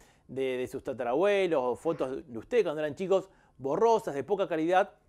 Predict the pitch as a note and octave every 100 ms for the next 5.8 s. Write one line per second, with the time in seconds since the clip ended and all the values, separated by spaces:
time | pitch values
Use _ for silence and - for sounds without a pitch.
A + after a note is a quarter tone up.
0 | _ _ B2+ A#2+ A#2 F#3 G#3 G#3+ A3 A3
1 | - C#3+ D3 D3+ G#3 G3+ G#3+ G#3+ _ _
2 | _ _ F3+ G#3+ E3+ A3 G#3+ F#3 D3+ C#3
3 | - F#3 E3 G#2 B2+ B2+ D#3 C#3+ A2+ G#2
4 | A3+ G#3+ F3 F#3 _ _ _ A#2 G#2 A#2+
5 | C3+ C#3 A#2+ A2+ A#2 A3 G#3+